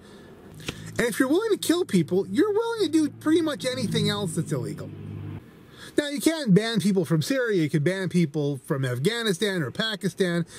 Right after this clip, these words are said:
if you feel like there is a strong chance that you will be getting terrorists from that country trying to get into the country.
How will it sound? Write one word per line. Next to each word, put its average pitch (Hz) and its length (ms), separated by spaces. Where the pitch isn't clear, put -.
if 202 200
you 202 140
feel 202 340
like 160 380
there 170 160
is 156 160
a 143 80
strong 233 800
chance 143 580
that 156 420
you 156 360
will 196 100
be 165 120
getting 165 320
terrorists 170 420
from 202 220
that 185 160
country 160 320
trying 160 340
to 156 80
get 143 160
into 190 220
the 120 100
country. 110 460